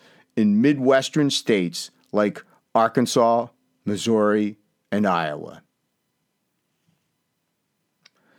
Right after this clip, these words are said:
The trends are certainly not good.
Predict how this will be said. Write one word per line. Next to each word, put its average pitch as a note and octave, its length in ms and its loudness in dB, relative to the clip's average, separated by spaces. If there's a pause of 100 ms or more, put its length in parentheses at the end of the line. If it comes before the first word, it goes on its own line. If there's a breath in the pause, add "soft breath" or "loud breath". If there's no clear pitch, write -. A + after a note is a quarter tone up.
(720 soft breath)
The C#3 100 0
trends A#3+ 340 2
are G3+ 80 0
certainly B2+ 440 2
not G#2 280 2
good. D2 360 -6